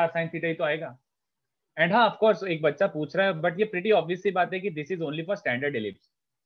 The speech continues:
Non standard ellipse वैसे तुम्हें आएगा ही नहीं, but अगर आएगा तो comparison से उसकी parametric question निकाल सकते हो,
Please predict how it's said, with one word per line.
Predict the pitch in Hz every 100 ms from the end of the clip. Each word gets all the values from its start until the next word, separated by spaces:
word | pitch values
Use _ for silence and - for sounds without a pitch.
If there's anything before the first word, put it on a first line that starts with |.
| _ -
Non | 131 165 214
standard | 214 220 208 220 208
ellipse | 202 214 190
वैसे | 180 202
तुम्हें | 202 196 196
आएगा | 123 131 160
ही | 165
नहीं, | 160 165 _ _ _ _ _ _ _ _ 131
but | 147
अगर | 185 196 185
आएगा | 185 196
तो | 214
comparison | - 156 165 170 175 175
से | 185
उसकी | 170 175
parametric | 147 147 160 156 160
question | 147 165
निकाल | 143 107 117
सकते | 117 95 -
हो, | 95